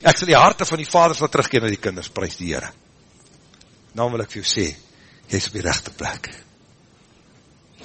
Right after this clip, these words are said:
Maar moet dit nie gaan soek buite nie. Dit lê nie in getalle nie. Dit lê nie in stemreg nie, om in 'n blok te stem nie. Dit lê in die uiting van die fontein van lewende water,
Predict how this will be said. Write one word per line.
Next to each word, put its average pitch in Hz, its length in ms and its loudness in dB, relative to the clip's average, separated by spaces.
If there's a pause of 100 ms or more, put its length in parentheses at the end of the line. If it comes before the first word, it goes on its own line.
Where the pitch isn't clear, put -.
(120)
Maar 107 100 -12
moet 120 180 -6
dit - 60 -12
nie 131 60 -4
gaan 120 160 -6
soek - 200 -6
buite - 260 -10
nie. 76 160 -20 (800)
Dit 110 120 -6
lê 104 140 -2
nie 104 120 -4
in 101 80 -8
getalle - 420 -8
nie. - 100 -20 (1600)
Dit 107 160 -8
lê 131 80 2
nie 139 160 -12
in 113 120 -14
stemreg 90 720 -6 (100)
nie, 73 120 -18
om 90 140 -12
in 92 80 -10
'n 85 140 -12
blok 95 360 -10
te 92 80 -12
stem - 360 -10
nie. - 160 -20 (1600)
Dit 85 120 -10
lê 98 240 2
in 87 60 -8
die 104 140 -8
uiting 107 400 0 (540)
van 87 80 -12
die 85 100 -12
fontein 85 440 -6
van - 140 -10
lewende 87 300 -8
water, - 380 -8